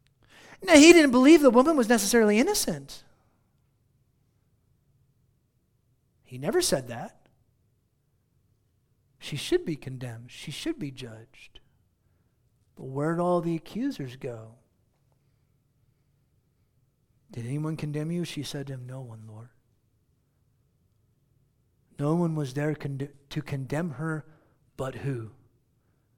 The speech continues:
Jesus, the judge,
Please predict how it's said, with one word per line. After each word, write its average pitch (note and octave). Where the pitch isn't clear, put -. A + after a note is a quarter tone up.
Jesus, G#2
the A#2
judge, -